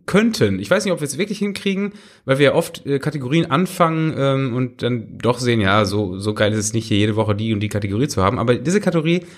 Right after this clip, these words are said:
bin ich fest von überzeugt, dass wir es schaffen, hier jede Woche zumindest einen drin zu haben, der, der es, äh, schafft, ein Zitat zu,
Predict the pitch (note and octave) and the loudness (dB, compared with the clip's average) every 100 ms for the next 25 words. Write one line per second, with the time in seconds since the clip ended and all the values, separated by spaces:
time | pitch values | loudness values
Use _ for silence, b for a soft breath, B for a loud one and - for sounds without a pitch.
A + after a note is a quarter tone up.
0 | - C#3 C#3 G#3+ G#3+ E3+ D#3+ D#3+ E3 E3 | -4 -2 0 0 0 0 2 2 2 0
1 | - C#3 - D#3+ D#3+ C#3 B2 D#3+ D#3+ C#3 | -2 -4 -2 -2 0 -2 0 0 2 2
2 | - D#3 D3 - - - D#3+ D#3 - B2 | 4 2 2 -2 -8 -4 -2 -2 -2 0
3 | E3 F3+ C#3 D#3+ D#3 B2+ C3+ C3 B2+ B2+ | 0 0 0 -2 -2 0 0 0 0 0
4 | B B B B B - C3 B2 B2 - | B B B B B 0 2 4 2 0
5 | B2+ B2 A#2+ A#2+ A#2 - - - - D3 | 2 4 4 0 -2 -10 -16 -10 -2 -2
6 | - - - B2 - B2+ - C3+ C3+ - | -2 -10 -8 -6 -4 -6 -4 -4 -4 -8
7 | - B2+ B2 A#2+ | -8 -6 -4 -4